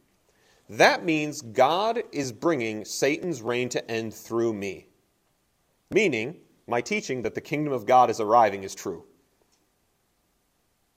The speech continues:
You see, their logic is self-refuting.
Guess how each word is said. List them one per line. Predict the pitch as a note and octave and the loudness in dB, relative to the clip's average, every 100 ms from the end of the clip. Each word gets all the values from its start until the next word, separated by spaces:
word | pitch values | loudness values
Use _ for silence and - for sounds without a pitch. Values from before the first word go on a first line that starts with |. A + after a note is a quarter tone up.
| _ _ _ _ | _ _ _ _
You | - A#2+ | -10 -4
see, | - D#3+ | 0 2
their | C3+ | 4
logic | A2+ C3 D3 A2+ A2 | 4 6 4 2 -6
is | - | -4
self-refuting. | A#2 G2 - - G#2 F#2+ - | -2 -2 -4 -8 -6 -6 -8